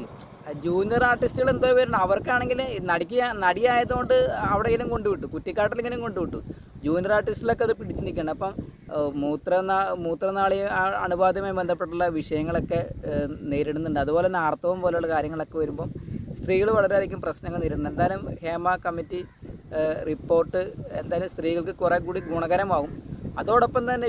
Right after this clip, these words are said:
ഭീഷണിപ്പെടുത്തലും ഇപ്പം രാത്രിയിലൊക്കെ വന്ന്, ഏഹ്, ഡോറിൻ്റെ, ഡോറിൽ മുട്ടുക എന്ന് പറയുന്നത് വളരെ,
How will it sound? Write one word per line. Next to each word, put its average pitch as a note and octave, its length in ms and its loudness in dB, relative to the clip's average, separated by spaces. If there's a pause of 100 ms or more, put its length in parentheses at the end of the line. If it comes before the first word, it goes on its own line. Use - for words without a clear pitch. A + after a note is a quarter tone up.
ഭീഷണിപ്പെടുത്തലും G3 680 -6
ഇപ്പം F#3 180 0 (120)
രാത്രിയിലൊക്കെ F#3+ 600 2
വന്ന്, F#3+ 200 -2 (680)
ഏഹ്, F3+ 220 6 (100)
ഡോറിൻ്റെ, F#3+ 500 4 (220)
ഡോറിൽ G3 320 6 (140)
മുട്ടുക G3+ 320 -2
എന്ന് A3 160 -2
പറയുന്നത് G#3+ 340 0
വളരെ, G3+ 240 6